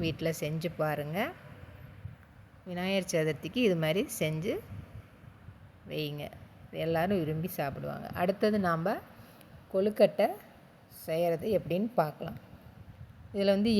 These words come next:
எள்ளு, வேர்க்கடலை எல்லாமே சேர்த்து கொழுக்கட்டை செய்ய போறோம். இனிப்பு கொழுக்கட்டை. அதுக்கு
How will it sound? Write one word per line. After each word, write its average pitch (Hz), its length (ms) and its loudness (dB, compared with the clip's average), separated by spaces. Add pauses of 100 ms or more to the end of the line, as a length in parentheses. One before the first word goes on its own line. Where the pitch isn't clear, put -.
எள்ளு, 196 260 6 (120)
வேர்க்கடலை 180 640 8 (1400)
எல்லாமே 175 300 0 (100)
சேர்த்து 170 320 4 (120)
கொழுக்கட்டை 160 480 4
செய்ய 151 160 4 (120)
போறோம். 185 280 -4 (340)
இனிப்பு 180 360 -2
கொழுக்கட்டை. 151 500 0 (3500)
அதுக்கு 190 260 -4